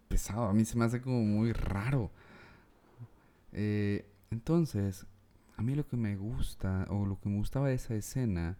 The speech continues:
era que los personajes se toman de las manos y se colocan frente a la muerte.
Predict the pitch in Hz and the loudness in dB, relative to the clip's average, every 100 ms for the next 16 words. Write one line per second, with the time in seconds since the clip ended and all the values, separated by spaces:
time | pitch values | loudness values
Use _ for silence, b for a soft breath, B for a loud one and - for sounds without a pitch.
0 | b b b b - 107 101 - - 113 | b b b b -6 -4 -4 -6 -4 -2
1 | 69 - - _ _ _ _ _ - 107 | -2 -4 -16 _ _ _ _ _ -8 -4
2 | 107 110 110 - 107 - 113 139 147 - | -2 0 0 0 0 2 2 2 -2 -6
3 | 117 - - 151 147 135 104 92 95 - | -8 -8 -6 -4 -2 0 0 -2 -4 -2
4 | 107 123 101 - - - - - 98 - | -2 -2 -4 -8 -12 -12 -10 -6 -6 -4
5 | 110 143 156 117 110 107 - - 160 156 | -2 -2 -2 -2 -2 -4 -6 -4 0 0
6 | 135 - 98 95 95 95 82 - - | -2 -4 -6 -4 -2 -2 -2 -6 -10